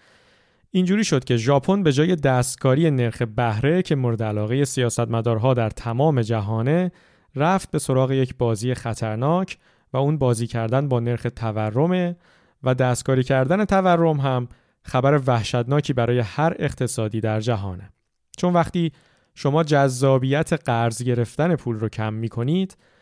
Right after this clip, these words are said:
این خود به خود رکود ایجاد خواهد کرد.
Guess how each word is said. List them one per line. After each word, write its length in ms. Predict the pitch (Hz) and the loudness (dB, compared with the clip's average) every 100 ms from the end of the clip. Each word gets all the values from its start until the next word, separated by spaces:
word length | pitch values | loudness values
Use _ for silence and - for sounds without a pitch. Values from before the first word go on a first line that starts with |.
| _ _ | _ _
این 240 | - 196 202 | -4 -4 -2
خود 280 | - 147 131 | 0 0 0
به 100 | 123 | -2
خود 320 | 143 147 - _ _ | 0 -2 -4 _ _
رکود 360 | 139 139 151 113 | -4 0 0 0
ایجاد 220 | 104 98 | -2 -6
خواهد 280 | 87 98 95 | -8 -12 -12
کرد. 340 | - - - | -16 -16 -20